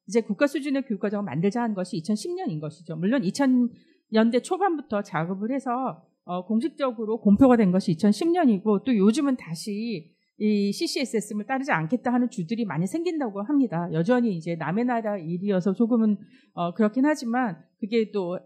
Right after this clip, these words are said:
뭐 시사하는 바가 있을 것이라고 생각을 하고요. 예. 근데 그 근간은, 그 근간은, 어, 이 두 가지 엔씨티엠 스탠다드에서 나오는 모든 내용들, 여러분들 아마 대부분이 엔씨티엠 스탠다드 이천 년 버전은 많이 보셨을 거예요. 그래서,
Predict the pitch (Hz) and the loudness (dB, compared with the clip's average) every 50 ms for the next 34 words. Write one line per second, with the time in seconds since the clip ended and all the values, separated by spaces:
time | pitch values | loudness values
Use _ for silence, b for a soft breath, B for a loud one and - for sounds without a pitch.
0 | - 160 165 160 160 156 151 156 190 - 302 269 320 302 294 294 247 240 220 226 | -10 -8 -6 -6 -4 -6 -6 -8 -8 -10 -4 -2 0 0 0 0 -2 -2 -4 -4
1 | 190 170 - 202 180 185 185 180 190 180 190 - 254 240 240 214 190 196 196 240 | -6 -6 -8 -12 -12 -12 -12 -10 -10 -12 -10 -8 -6 -4 -4 -4 -4 -4 -4 -4
2 | 247 214 - 175 185 208 190 165 160 185 190 175 160 b b b b b b - | -4 -4 -4 -6 -6 -4 -6 -6 -4 -4 -4 -4 -4 b b b b b b -2
3 | 226 269 262 - 311 277 - - 247 247 262 269 320 320 302 269 240 277 381 440 | -2 0 2 4 4 4 6 6 6 6 8 6 6 6 6 4 2 2 0 -4
4 | _ _ _ _ _ _ _ _ _ - 226 220 226 214 220 214 202 202 214 208 | _ _ _ _ _ _ _ _ _ -2 0 0 0 0 0 -2 0 2 2 2
5 | 208 220 262 302 349 370 415 440 _ _ _ _ _ _ _ - 170 180 175 175 | 2 2 0 -2 -4 -6 -8 -12 _ _ _ _ _ _ _ -8 -6 -4 -2 -2
6 | 175 175 175 175 175 170 156 - - 240 254 269 269 277 277 269 262 262 247 220 | -2 -2 -2 -2 -2 -2 -4 -4 0 4 4 4 6 4 4 2 2 0 -2 -4
7 | 190 165 - - - 208 202 254 233 214 208 - 180 196 208 - 285 262 - 277 | -6 -10 -10 -6 -4 0 2 2 2 2 0 -2 -2 -2 -2 -2 -4 -6 -4 -4
8 | 247 240 240 - 359 359 359 339 311 294 254 269 233 190 175 185 190 185 190 180 | -4 -4 -4 -6 -6 -8 -4 -4 -4 -4 -4 -8 -10 -10 -10 -14 -14 -16 -14 -12
9 | 156 156 160 170 185 196 196 196 220 269 302 - 147 160 175 196 226 180 147 156 | -10 -8 -8 -6 -8 -8 -6 -4 -4 -4 -6 -4 -2 -2 0 0 0 -2 0 -2
10 | 160 160 156 160 156 175 190 226 240 240 247 233 151 160 196 208 214 202 180 151 | -2 -2 -2 0 0 0 0 -2 -2 0 0 0 0 -2 -2 0 0 0 -2 -2
11 | - 226 214 240 294 294 311 254 254 240 254 254 180 156 185 - 247 - 294 262 | -2 -2 0 0 0 -2 -2 -4 -2 -2 -4 -4 -4 -6 -8 -10 -8 -4 -4 -4
12 | 262 311 302 277 262 269 247 226 240 233 185 175 - 294 294 285 294 269 262 175 | -2 -2 -2 -2 -2 -2 -4 -6 -6 -8 -8 -6 -4 -2 -2 0 -2 -2 -4 -6
13 | 160 160 185 180 185 185 180 175 160 165 185 190 - 220 202 240 269 262 - 214 | -8 -8 -10 -10 -10 -12 -12 -12 -8 -8 -8 -6 -2 -2 0 0 0 2 2 0
14 | 190 185 170 - - 160 151 156 170 208 254 247 180 170 - 190 170 | 0 0 -2 -2 -2 -2 -2 -2 -2 -2 -2 -4 -4 -4 -4 -6 -6